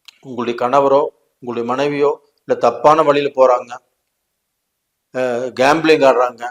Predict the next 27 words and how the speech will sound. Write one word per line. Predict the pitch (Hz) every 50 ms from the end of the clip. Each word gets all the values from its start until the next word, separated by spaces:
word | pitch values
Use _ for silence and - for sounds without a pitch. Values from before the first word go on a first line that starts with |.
| - _ _ _ _ _ 135
தப்பான | 127 - - 170 160 160 156
பழக்க | 160 147 143 143 143 - 170
வழக்கத்துக்கு | 156 156 - 139 - 139 - 135
அடிக்ட் | 127 135 139 127 - 143
ஆயிட்டாங்க, | 135 131 - 131 120 117 113 117 123 - _ _ _ _ _ _ _ _ -
இல்லைன்னா | 135 147 147 151 147 139 123 120 113 - _ _ _ _ _ _ 123
ஏதாவது | 131 147 143 -
ட்ரக்ஸுக்கு | 131 143 143 143 - - - 165
அடிக்ட், | 147 147 139 147 - - - 131
அடிக்ட் | 131 135 135 160
ஆயிட்டாங்க | 143 131 135 131 135 127
அப்படின்னா | 123 - 120 117 120 135 160 170 - _ _ _ _ _ _ _ _ 127
இந்த | 120 117 120 117 117 120
பீரியட்ல | 131 135 135 139 131 131 127
வந்து | 120 120 120
பார்க்க | 123 113 - - _ 123
போனா | 123 135 156 - - - - _ 127
அந்த | 123 123 117 120 120 - -
கெட்ட | 131 127 - _ _ _ _ - 165 156 - - -
பழக்கத்தை | 131 127 135 143 135 - - 151 - - _ - 135 117 95 104 -
விட்டு | - - _ _ _ 190 196 - 392 - - - - - _ _ _ _ _ _ _ _ _ _ _ _ -
இது | 131 131 135
சரியில்லை, | - - 175 - 156 156 156 151 135 131 131 139 135 117 - - _ _ _ _ _ _ _ _ _ _ 123
இதனால | 123 139 147 151 156 156 147
நம்ம | 143 127 120 -
குடும்பம் | - 135 143 151 151 131 110 -
பாதிக்கப்படுது | 131 139 151 - - 143 117 131 117 117 - 127 135